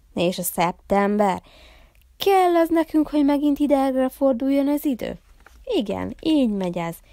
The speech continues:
Csupa nyomorúság és nehézség az egész esztendő. Mind a tizenkét hónapot utálom. A tizenkét legény komoran csóválta a fejét.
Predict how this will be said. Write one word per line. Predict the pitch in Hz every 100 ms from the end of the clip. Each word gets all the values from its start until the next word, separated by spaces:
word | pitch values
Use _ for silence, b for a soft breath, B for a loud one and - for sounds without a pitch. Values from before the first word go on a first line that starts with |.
| b b b
Csupa | - 320 302 302
nyomorúság | 285 269 269 233 190 196 185 202 190
és | 214 220
nehézség | 269 285 269 233 190 - 196 208
az | 214
egész | 277 285 285 277
esztendő. | 277 269 - - - 170 165 - b b b
Mind | 359 349 339
a | 330
tizenkét | 330 311 302 294 294 277
hónapot | 277 240 175 185 180
utálom. | 180 - 175 180 185 - - - - - - b b b b
A | - -
tizenkét | 330 440 339 233 175
legény | - 190 247 233 233
komoran | - 285 240 208 -
csóválta | - 180 180 180 170 -
a | 170
fejét. | - 165 165 165